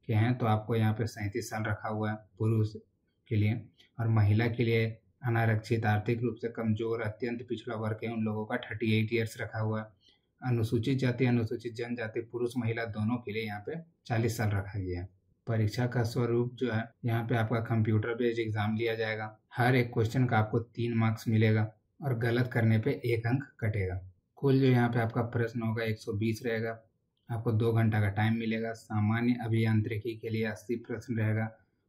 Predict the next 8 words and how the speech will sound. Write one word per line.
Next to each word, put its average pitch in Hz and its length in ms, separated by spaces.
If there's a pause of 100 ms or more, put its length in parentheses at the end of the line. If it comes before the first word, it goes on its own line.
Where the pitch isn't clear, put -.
और 117 80
सामान्य 113 500
ज्ञान 110 280
के 110 100
लिए 110 140
चालीस 101 400 (140)
प्रश्न 101 340
रहेगा। 87 320